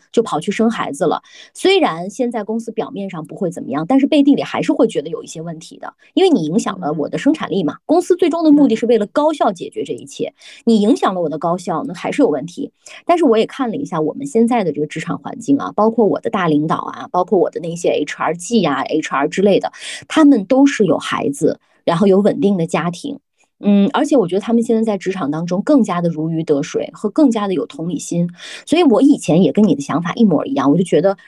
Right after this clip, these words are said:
Speaker 1: 生了孩子之后我会，会不会没有竞争力了？但我现在，嗯，好像这个，这个想法在慢慢的被减淡，说我觉得好像就是有了孩子之后，反而你的职场路会比较稳定，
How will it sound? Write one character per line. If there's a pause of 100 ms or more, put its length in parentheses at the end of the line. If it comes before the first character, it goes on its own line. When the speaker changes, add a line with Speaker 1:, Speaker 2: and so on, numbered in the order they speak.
Speaker 1:
生
了
孩
子
之
后
我
会，
会
不
会
没
有
竞
争
力
了？ (360)
但
我
现
在， (340)
嗯，
好
像
这
个，
这
个
想
法
在
慢
慢
的
被
减
淡， (240)
说
我
觉
得
好
像
就
是
有
了
孩
子
之
后，
反
而
你
的
职
场
路
会
比
较
稳
定，